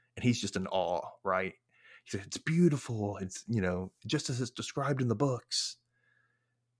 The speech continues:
And then he says, the narrator version of him says, "But in Fillory, with magic comes danger."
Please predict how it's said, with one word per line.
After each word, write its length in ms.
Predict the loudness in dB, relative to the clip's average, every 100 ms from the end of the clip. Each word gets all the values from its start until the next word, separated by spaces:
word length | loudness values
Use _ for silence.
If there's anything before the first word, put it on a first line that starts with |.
| _
And 180 | 4 6
then 100 | 6
he 80 | 4
says, 520 | 4 4 4 0 -8 -4
the 100 | 4
narrator 540 | 6 6 6 0 -4
version 400 | -2 -2 -2 -4
of 80 | -6
him 100 | -6
says, 340 | -4 -6 -8 -4
"But 140 | 0
in 100 | 0
Fillory, 500 | 2 2 2 0 -2
with 220 | -4 -4
magic 380 | -4 -6 -4 -6
comes 260 | -6 -8 -6
danger." 480 | -8 -8 -12 -14